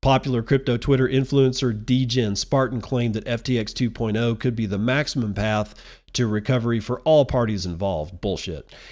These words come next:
He stated that many creditors would sell cheaply just to get out of those pools of assets, and it could eventually turn the crypto exchange solvent again. However, not everyone was as keen on the reboot process, as many claimed that the origin of the exchange itself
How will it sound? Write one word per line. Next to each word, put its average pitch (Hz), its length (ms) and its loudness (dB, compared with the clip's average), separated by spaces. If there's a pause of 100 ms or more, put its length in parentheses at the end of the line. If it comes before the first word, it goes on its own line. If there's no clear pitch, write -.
He 131 120 0
stated 151 460 6
that 117 140 -2
many 139 240 6
creditors 123 580 0
would 110 300 -4
sell 120 280 0
cheaply 139 460 2
just 123 220 -2
to 131 80 -4
get 117 160 0
out 110 120 0
of 104 60 -4
those 98 220 -4
pools 143 420 2
of 92 80 -6
assets, 127 540 -4
and 107 180 -6
it 110 140 -8
could 117 180 -2
eventually 117 560 2
turn 110 220 -2
the 101 80 -6
crypto 110 320 -2
exchange 98 340 -4
solvent 95 420 -2
again. 104 500 2
However, 117 760 0 (440)
not 120 220 0
everyone 113 720 2
was 104 240 -2
as 95 200 -2
keen 135 380 2
on 117 120 -2
the 104 100 -2
reboot 101 440 -2 (120)
process, 123 680 0
as 104 260 -6
many 143 220 2
claimed 117 340 -2
that 101 100 -4
the 107 120 -8
origin 127 420 0
of 107 80 -2
the 107 80 -4
exchange 117 460 -4
itself 127 580 0